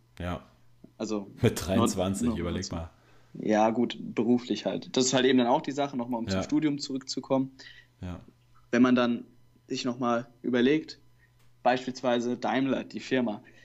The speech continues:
Speaker 2: da ist dann wirklich, die haben das so strukturiert, die sagen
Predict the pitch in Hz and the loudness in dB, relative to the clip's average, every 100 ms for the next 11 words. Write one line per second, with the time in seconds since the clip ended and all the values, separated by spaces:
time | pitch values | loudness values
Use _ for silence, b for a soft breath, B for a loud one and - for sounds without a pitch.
0 | B _ - 113 127 - 127 139 143 139 | B _ 0 2 2 2 2 2 0 -4
1 | - - - 135 135 131 127 - 156 - | -6 -16 0 2 4 0 -2 2 2 2
2 | 165 156 147 135 170 170 - - 127 131 | -4 -2 0 4 4 2 -6 -2 2 4
3 | 143 147 143 | 2 0 -4